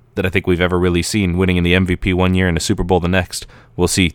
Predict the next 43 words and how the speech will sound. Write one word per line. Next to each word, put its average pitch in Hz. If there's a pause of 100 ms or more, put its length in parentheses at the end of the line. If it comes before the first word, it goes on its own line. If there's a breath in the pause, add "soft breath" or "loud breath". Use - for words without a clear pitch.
(120)
Remains 90
to 87
be 87
seen 90
with 80
Lamar 87
Jackson, 87
too. 135 (560 loud breath)
But 101 (280)
regardless, 120 (560)
he's 104
crushing -
it. 53 (1040 soft breath)
The 110
one 135
thing 123
that 101
makes 101
it -
difficult 92 (680)
when 104
he's 95
in 101
that 98
situation 85
is 85
he's 104
gonna 151
run 127
into 117
the 87
same 110
sort 98
of 87
issue 90
that 87
LeBron 87
James 107
did, 73
which 92
is 92
to 95
say, 82